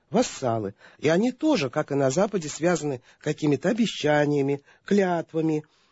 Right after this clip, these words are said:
э, следовать за своим вождем. Но в роли вождя остался девятилетний мальчик, хотя по их понятиям, их нормативам, э, он уже взрослый,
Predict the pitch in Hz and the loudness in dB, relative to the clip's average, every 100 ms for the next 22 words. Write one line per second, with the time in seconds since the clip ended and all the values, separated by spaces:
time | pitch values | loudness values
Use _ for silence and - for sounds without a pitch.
0 | _ - 147 139 175 190 170 165 160 165 | _ -2 0 0 2 0 2 -2 -4 -6
1 | - 160 160 156 139 180 139 147 147 139 | -4 -2 2 2 2 0 0 0 0 -2
2 | _ _ _ 190 226 220 - - 180 247 | _ _ _ 0 2 2 -2 -4 0 2
3 | 254 175 165 202 - 151 - 160 - 165 | 2 2 0 -2 -2 -6 -6 -10 -6 -6
4 | - 156 175 - 180 170 - 160 151 _ | -6 -4 -4 -2 0 0 0 -4 -4 _
5 | _ - 349 339 - - - _ _ _ | _ -4 -4 -4 -8 -16 -20 _ _ _
6 | - 170 185 175 175 160 190 175 - 147 | -2 -2 0 -2 -2 -2 -2 -4 -2 0
7 | 147 120 135 190 151 156 147 156 156 151 | 0 -2 -2 -4 -4 -2 0 2 0 -2
8 | 139 127 - - - - 143 - 160 151 | -2 -2 -6 -20 -8 0 2 4 2 2
9 | 143 156 294 349 - 131 113 | 0 -2 0 0 0 -6 -8